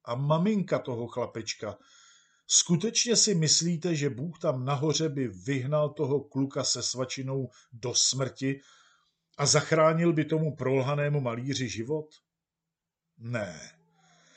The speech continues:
Těch osmnáct lidí nezahynulo, protože byli špatní. Kdo takto uvažuje,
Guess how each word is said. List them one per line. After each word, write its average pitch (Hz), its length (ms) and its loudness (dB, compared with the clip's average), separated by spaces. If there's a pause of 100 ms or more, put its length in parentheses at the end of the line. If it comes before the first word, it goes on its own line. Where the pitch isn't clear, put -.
(220)
Těch 156 220 2
osmnáct 220 600 4
lidí 180 360 -2
nezahynulo, 131 880 2
protože 123 440 -4
byli 107 260 -8
špatní. 98 600 -12 (680)
Kdo 104 220 -10
takto - 420 -4
uvažuje, 101 680 -8